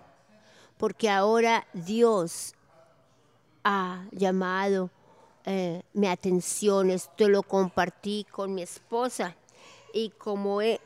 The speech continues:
el Señor hizo mi corazón suave, Él suavizó el de mi esposa también. Y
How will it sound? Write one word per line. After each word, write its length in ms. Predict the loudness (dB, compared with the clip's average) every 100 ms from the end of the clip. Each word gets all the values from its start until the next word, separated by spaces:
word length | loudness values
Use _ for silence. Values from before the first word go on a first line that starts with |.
| 2
el 260 | 4 4
Señor 560 | 4 4 8 10 10 8
hizo 280 | 2 4 4
mi 100 | 4
corazón 500 | 4 2 4 4 2
suave, 520 | 4 6 6 6 2 4
Él 220 | 2 2
suavizó 680 | 6 6 6 2 4 6 6
el 100 | 6
de 120 | 4
mi 120 | 2
esposa 640 | 0 0 4 4 4 0
también. 480 | 2 0 2 0 -2 -6 -20 -20 0
Y 160 | 2